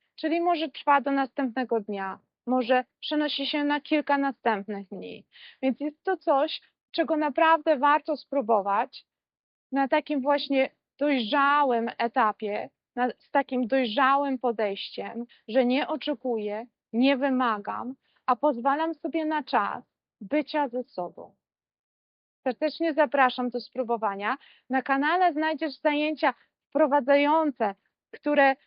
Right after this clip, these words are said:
pokazują, jak wykonywać pozycje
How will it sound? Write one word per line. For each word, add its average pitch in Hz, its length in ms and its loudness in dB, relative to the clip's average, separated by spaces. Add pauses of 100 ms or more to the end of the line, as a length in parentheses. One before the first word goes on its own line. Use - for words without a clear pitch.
pokazują, 302 680 2
jak 269 320 2
wykonywać 269 640 0
pozycje 240 640 -2